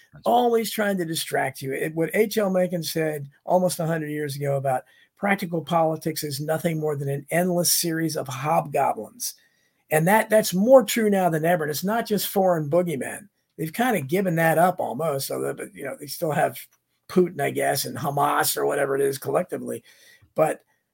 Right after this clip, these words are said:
Speaker 2: they have enough fear to throw over us all the time. And it's, it's natural catastrophes like this to, eh, whatever, but, uh, it's to keep you distracted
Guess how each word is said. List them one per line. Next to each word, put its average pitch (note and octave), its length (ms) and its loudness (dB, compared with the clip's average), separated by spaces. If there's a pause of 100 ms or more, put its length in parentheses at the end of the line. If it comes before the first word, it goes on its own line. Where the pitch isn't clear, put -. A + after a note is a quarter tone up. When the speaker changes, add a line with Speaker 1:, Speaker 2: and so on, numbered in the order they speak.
(100)
Speaker 2:
they A3 220 2
have F#3 400 2
enough F3+ 380 0
fear G3+ 380 0
to D#3+ 80 -2
throw E3+ 380 4
over C#3+ 240 0
us C#3 100 -4
all C#3+ 280 -2
the C#3 100 -6
time. - 360 -10
And B2+ 120 -6
it's, C3 160 -6
it's - 260 -8
natural F#3+ 500 -4
catastrophes F3 800 -4
like D#3 260 -2
this D3 420 0 (580)
to, D#3+ 260 0
eh, - 160 -8
whatever, F#3+ 880 2
but, D3+ 320 -2
uh, - 140 -2 (160)
it's E3+ 200 -2
to E3 120 -12
keep G#3+ 340 -4
you G3 140 2
distracted D#3 880 -2